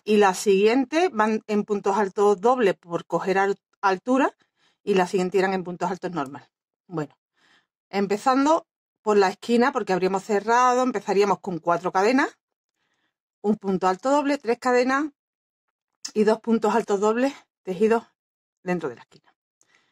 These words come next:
Vale, yo me he quedado ahí. Y lo siguiente, hacer dos cadenas, que yo ya tenía una hecha, hago otra.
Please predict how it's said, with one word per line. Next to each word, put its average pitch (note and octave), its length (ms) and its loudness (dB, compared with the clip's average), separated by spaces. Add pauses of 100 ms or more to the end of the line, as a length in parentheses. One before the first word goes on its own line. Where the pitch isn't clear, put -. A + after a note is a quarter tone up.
(360)
Vale, D#3+ 200 -6
yo F3+ 80 0
me G3 80 0
he - 20 -4
quedado F#3 300 4
ahí. B3 300 2 (1400)
Y G3+ 100 0
lo F#3 80 4
siguiente, F#3 600 -2 (920)
hacer G3+ 240 -2
dos A#3+ 140 0
cadenas, B3 340 2
que A3+ 80 2
yo F#3 100 2
ya F#3 160 4
tenía F3 280 -2
una G3 300 -2
hecha, - 440 -2
hago F3+ 220 2
otra. - 340 -6